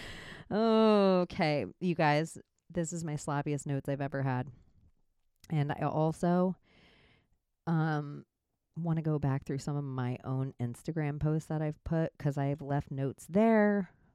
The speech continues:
So, yeah, this is totally a Carrie from Homeland episode of Project Cheney.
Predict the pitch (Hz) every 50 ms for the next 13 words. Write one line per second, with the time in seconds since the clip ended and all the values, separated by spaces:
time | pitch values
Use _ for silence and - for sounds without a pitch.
0 | _ _ _ _ _ - - - - - 151 143 139 139 135 135 131 131 131 131
1 | 135 127 - - _ _ - 220 151 156 143 139 180 233 190 127 - - 139 _
2 | - 190 160 - 175 160 - - - 165 165 180 175 160 147 139 - - - 135
3 | 131 131 131 135 135 - - 147 139 127 131 131 127 131 127 131 131 123 - -
4 | 127 - 120 - - 131 135 123 117 - - _ _ _ _ _ _ _ _ _
5 | _ _ _ - - 143 143 143 139 131 143 151 - - _ _ _ _ _ _
6 | _ _ _ _ _ _ _ _ _ _ _ _ _ _ - - 131 123 123 -
7 | 90 - - - - - - - 73 80 67 - - -